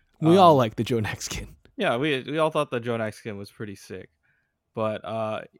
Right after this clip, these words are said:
Speaker 2: yeah, I don't, I don't know. Um, it, it's really up to Sinatraa. We're not the ones who make that call anymore. He probably, he probably will get it for free. I don't, I don't think that's a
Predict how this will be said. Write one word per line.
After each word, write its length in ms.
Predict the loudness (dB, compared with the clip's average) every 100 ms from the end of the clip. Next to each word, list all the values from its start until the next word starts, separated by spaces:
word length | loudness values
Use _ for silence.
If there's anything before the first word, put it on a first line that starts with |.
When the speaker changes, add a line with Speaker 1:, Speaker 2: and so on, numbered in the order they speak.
| _
Speaker 2:
yeah, 320 | -8 -4 -4 -4
I 120 | -8
don't, 380 | -4 -6 -6 -12 _ _ _ _ _ -18
I 100 | -12
don't 200 | -10 -8
know. 340 | -6 -6 -8 _ _ _ _ _ _ -12
Um, 480 | -6 -4 -4 -8 -14 _ _ _ _ _ _ _ _ _ _ _ _ _
it, 180 | -6 -6
it's 160 | -6 -2
really 220 | 0 0
up 140 | -2
to 80 | -8
Sinatraa. 560 | -10 -6 -6 -6 -6 -6
We're 100 | -6
not 160 | -6
the 60 | -8
ones 240 | -10 -12
who 60 | -12
make 200 | -12 -10
that 160 | -12 -8
call 280 | -6 -6
anymore. 420 | -6 -8 -8 -10 -12 _ _ _
He 100 | -4
probably, 320 | 4 4 4
he 60 | 0
probably 300 | 2 4 4
will 140 | 0
get 120 | -2 -4
it 60 |
for 120 | -6
free. 420 | -14 -10 -6 -6 -6
I 100 | -6
don't, 160 | -4
I 60 | -6
don't 120 | -6
think 140 | -8
that's 220 | -8 -8 -8
a 160 | -10